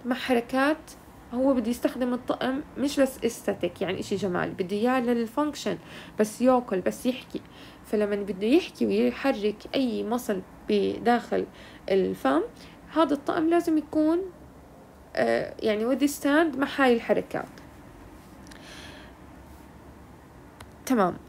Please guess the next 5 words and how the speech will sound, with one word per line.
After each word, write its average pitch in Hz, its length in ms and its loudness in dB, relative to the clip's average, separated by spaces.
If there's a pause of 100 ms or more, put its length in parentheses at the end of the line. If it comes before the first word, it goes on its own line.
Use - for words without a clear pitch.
(140)
رقم 381 360 8
أربعة 349 460 8
بتشبه 320 440 4
رقم 294 340 6
اثنين. 196 440 0